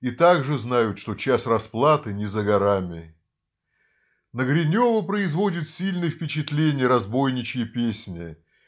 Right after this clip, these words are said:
«Не шуми, мать зелёная дубравушка», которую поют товарищи Пугачёва. «Невозможно рассказать, — говорит Гринёв, —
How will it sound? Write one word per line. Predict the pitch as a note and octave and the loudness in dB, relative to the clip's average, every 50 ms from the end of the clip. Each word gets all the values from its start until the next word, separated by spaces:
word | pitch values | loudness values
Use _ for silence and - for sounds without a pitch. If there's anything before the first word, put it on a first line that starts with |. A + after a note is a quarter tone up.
| _ _ _ _ - | _ _ _ _ -12
«Не | A2+ B2 C3+ | -8 -6 -4
шуми, | A#2+ - - B2+ B2 C3+ D#3 F#3 G3+ G3 F#3+ F#3 | -4 -4 -4 -4 -2 -2 -2 -2 -2 -2 -2 -2
мать | C#3+ B2 C3 C3+ C3 B2+ B2+ | 0 2 4 4 4 2 0
зелёная | B2 A2+ G2 G#2 A2+ G#2 A2 A2+ A#2 A2+ G#2+ G#2 G#2+ | -4 -4 -2 -2 0 0 2 0 0 0 -2 -4 -4
дубравушка», | F#2+ G#2 G2+ F#2 F#2+ F#2+ G2 G2+ G2 F#2 F2+ E2+ E2 - - - F2+ D#2+ D#2 - _ _ _ _ _ _ _ | -4 -4 -4 -4 -2 2 2 2 2 2 0 -4 -10 -14 -16 -14 -14 -14 -16 -18 _ _ _ _ _ _ _
которую | - B2+ A2+ C3 C3+ C3 C3 A#2 A2 | -2 -2 0 0 0 0 0 -2 0
поют | A#2 A2 A2+ B2 D3 D3 - - | 0 0 0 0 -2 -4 -4 0
товарищи | - B2+ A2+ A2 A2 G#2+ G#2+ G2 - - - G#2 | 2 4 6 6 4 4 2 0 -4 -8 -10 -12
Пугачёва. | - G#2+ F#2 F2+ F#2+ F#2 - - F#2+ F2+ F2 E2 E2 D#2+ D#2+ D#2 D2+ _ _ _ _ _ _ _ _ _ _ _ _ _ _ _ _ _ _ _ _ _ _ _ _ _ _ _ _ _ | -10 -8 -4 -4 -4 -4 -4 -6 -6 -6 -6 -6 -8 -10 -14 -14 -16 _ _ _ _ _ _ _ _ _ _ _ _ _ _ _ _ _ _ _ _ _ _ _ _ _ _ _ _ _
«Невозможно | - A2 D3 E3 F#3 F3+ D3 B2+ D#3 G3+ A#3+ B3 A3 F3 F#3+ F#3+ | -6 -2 0 4 4 4 4 2 2 2 2 2 2 2 2 2
рассказать, — | F#3+ F#3 F3+ - F#3 E3 C3 C3 D#3 D3 C3+ A2+ | 2 2 0 0 0 0 2 4 4 4 4 2
говорит | G#2+ A2 A2 A2+ A2 A2 G2+ | 0 2 2 2 2 2 -2
Гринёв, — | F#2+ G2+ G#2+ A2 G2+ G#2 G2+ G2 F2+ E2 - - - _ | -2 -2 -2 -2 -2 -2 -2 -2 -2 -4 -8 -12 -20 _